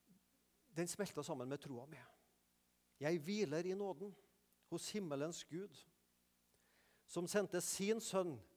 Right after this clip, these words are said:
med det salige bud at synden er sonet, at alt er fullbrakt. Med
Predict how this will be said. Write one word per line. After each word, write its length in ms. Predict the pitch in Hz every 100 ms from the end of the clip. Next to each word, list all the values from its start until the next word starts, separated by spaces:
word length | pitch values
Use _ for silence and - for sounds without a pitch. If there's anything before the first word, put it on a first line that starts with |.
| _ _ _ _ _ _
med 160 | 170 190
det 80 | 190
salige 400 | 220 220 185 185
bud 300 | 185 196 190
at 180 | 196 -
synden 380 | 220 165 151
er 80 | 185 190
sonet, 580 | 208 185 151 156 - -
at 180 | 196 -
alt 280 | 208 - -
er 120 | 190
fullbrakt. 600 | 190 170 185 - - - - _ _ _ _ _ _ _
Med 160 | 135